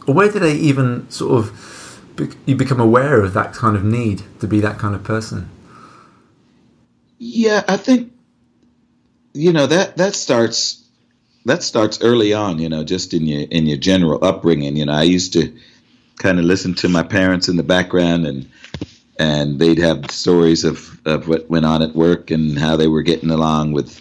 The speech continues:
Speaker 2: with folks at, at work. And, and then I just, early on, I kind of realized something clicked that, wow, you, you know, in the workplace or wherever you are, that's, that's kinda like the number one thing is,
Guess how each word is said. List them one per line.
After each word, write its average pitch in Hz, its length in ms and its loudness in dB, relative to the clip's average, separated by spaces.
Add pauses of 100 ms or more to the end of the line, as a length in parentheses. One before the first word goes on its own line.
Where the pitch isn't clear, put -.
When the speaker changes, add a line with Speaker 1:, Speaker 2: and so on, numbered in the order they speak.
(520)
Speaker 2:
with 78 240 -2
folks 90 260 0
at, 82 100 -2 (240)
at 82 280 0
work. 95 260 0
And, 95 100 2
and 107 300 -2
then 110 120 0
I 110 160 4
just, 104 380 -2 (120)
early 127 320 4
on, 127 240 2
I 107 80 0
kind 104 240 -2
of 92 180 -6 (640)
realized 107 640 2
something 107 320 -2
clicked 110 260 0
that, 87 220 -6
wow, 123 200 -2
you, 92 180 -2
you 98 80 -8
know, 98 100 -6
in 104 140 -6
the 95 80 -4
workplace 131 600 2
or 104 60 0
wherever 113 300 2
you 113 140 4
are, 117 240 2
that's, 95 240 -6
that's 110 260 -4
kinda 107 280 -4
like 87 200 -4
the 85 100 -2
number 101 240 0
one 98 240 0
thing 110 260 2
is, 76 360 -8